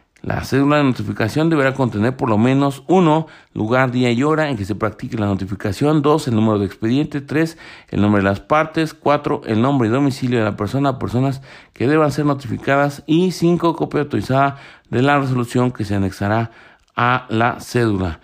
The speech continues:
Artículo setecientos cincuenta y dos. Son nulas las notificaciones que no se practiquen de conformidad con lo dispuesto en este capítulo.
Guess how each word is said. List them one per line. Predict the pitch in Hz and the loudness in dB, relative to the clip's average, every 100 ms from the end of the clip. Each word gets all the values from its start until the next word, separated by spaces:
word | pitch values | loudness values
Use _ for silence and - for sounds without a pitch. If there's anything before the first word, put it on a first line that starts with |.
| - - - | -20 -20 -12
Artículo | 139 - 156 151 | -6 -2 0 0
setecientos | 131 123 - 147 143 | 0 -2 -2 -2 0
cincuenta | 123 110 104 | 0 0 0
y | 113 | 2
dos. | 143 196 196 - - _ | 4 2 0 -12 -20 _
Son | - 131 139 156 | -2 2 4 6
nulas | 185 185 175 | 6 4 2
las | 127 120 | 0 0
notificaciones | 123 170 170 160 156 131 147 139 139 | 0 -2 -2 -4 -2 -2 0 0 -2
que | - | -2
no | 117 | -2
se | 151 156 | -2 -6
practiquen | - 110 - 120 - 110 110 - - - | -2 -4 -2 -8 -2 -4 -4 -12 -20 -6
de | 147 | 0
conformidad | 175 147 160 151 139 | 0 2 2 2 0
con | 135 117 | 0 -2
lo | |
dispuesto | 101 - 120 120 - 123 - | -2 -2 -4 -2 -4 -6 -2
en | 104 | 0
este | 98 104 104 104 | 0 -2 -6 -8
capítulo. | - 104 - 127 101 90 80 | -6 -6 0 0 2 -2 -2